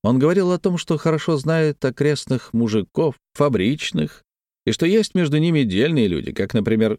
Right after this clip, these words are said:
Голоплицкий Еремей, которые сию минуту пойдут на что угодно. Этот Голоплицкий Еремей, Еремей из деревни Голоплик, беспрестанно приходил ему на язык. Через каждые десять слов он ударял правой рукою,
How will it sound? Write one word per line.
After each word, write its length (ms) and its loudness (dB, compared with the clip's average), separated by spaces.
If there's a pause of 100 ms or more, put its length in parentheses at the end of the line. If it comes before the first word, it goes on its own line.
Голоплицкий 680 0
Еремей, 600 0
которые 480 0
сию 220 2
минуту 420 2
пойдут 500 0
на 100 -2
что 240 -4
угодно. 460 -8 (460)
Этот 280 0
Голоплицкий 680 0
Еремей, 720 2 (240)
Еремей 420 2
из 80 -2
деревни 360 2
Голоплик, 600 -2 (640)
беспрестанно 840 0
приходил 540 0
ему 240 2
на 60 2
язык. 540 -2 (260)
Через 280 2
каждые 380 0
десять 320 -2
слов 320 0
он 120 2
ударял 380 0
правой 300 0
рукою, 400 0